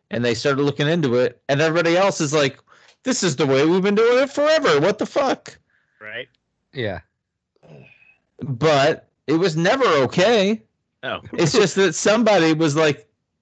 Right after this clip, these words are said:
Speaker 1: "I need to tell somebody that this, this isn't okay anymore."
Speaker 2: Mm-hmm.
Speaker 3: Right.
Speaker 1: And here we are.
Speaker 3: Agreed. I agree.
Speaker 2: Absolutely. Nail on the head. It's like, uh,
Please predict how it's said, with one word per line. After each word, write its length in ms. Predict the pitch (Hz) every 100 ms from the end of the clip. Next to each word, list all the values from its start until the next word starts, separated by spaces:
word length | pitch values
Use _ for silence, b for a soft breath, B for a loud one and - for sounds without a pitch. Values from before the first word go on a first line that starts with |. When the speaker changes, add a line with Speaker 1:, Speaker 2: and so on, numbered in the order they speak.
| _ -
Speaker 1:
"I 140 | 147
need 200 | 170 185
to 100 | 139
tell 360 | 113 143 131 113
somebody 480 | - 120 104 104 98
that 160 | 85 95
this, 260 | 101 113 -
this 300 | 113 113 143
isn't 240 | 139 113 107
okay 240 | 95 -
anymore." 440 | 92 82 67 52 - _ _ _ _ -
Speaker 2:
Mm-hmm. 420 | 113 101 90 90 - _ _ _ _ _
Speaker 3:
Right. 140 | 90 85
Speaker 1:
And 100 | 127
here 160 | 120
we 160 | 98 92
are. 180 | 71 - _ _ _ _ _ _ _ _ _ _ _ _ _ _ _ _ _
Speaker 3:
Agreed. 480 | - 101 90 87 - _ _ _ _ _ _ _
I 80 | -
agree. 280 | 92 82 82 -
Speaker 2:
Absolutely. 300 | 127 160 127 -
Nail 200 | 98 107
on 100 | 113
the 60 | 120
head. 240 | 139 127 113 _ _ _ _ _ _ _ _ _
It's 100 | -
like, 320 | 104 - _ _ B B B B B B B B B B B _ _
uh, 540 | 110 123 117 101 80